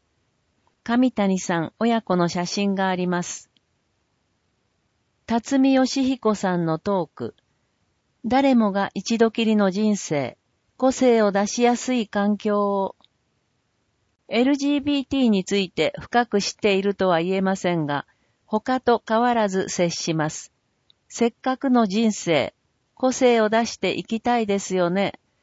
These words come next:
誰もが自然体で過ごせるように、周りも理解、尊重するべきだと思います。辰巳義彦さんの写真があります。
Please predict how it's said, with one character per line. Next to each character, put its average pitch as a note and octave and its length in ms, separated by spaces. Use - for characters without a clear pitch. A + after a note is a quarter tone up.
誰 B3+ 280
も G#3 180
が F#3 180
自 G3+ 180
然 A#3 280
体 G#3+ 280
で G3+ 200
過 G3+ 160
ご A3 140
せ G#3+ 180
る G#3+ 100
よ G3+ 200
う D#3+ 40
に、 D3+ 240
周 G#3+ 340
り A3+ 140
も G3 200
理 A#3 160
解、 F#3 400
尊 G#3+ 340
重 G#3+ 180
す G#3 160
る G#3+ 140
べ G#3+ 120
き G3+ 140
だ F#3 140
と D#3 140
思 D#3+ 220
い E3 80
ま D#3+ 160
す。 - 240
辰 A3+ 320
巳 B3+ 180
義 A3+ 320
彦 G#3+ 220
さ F3+ 200
ん E3+ 120
の E3 120
写 D#3+ 200
真 F#3 260
が F3+ 140
あ F3 80
り E3+ 100
ま E3+ 160
す。 - 240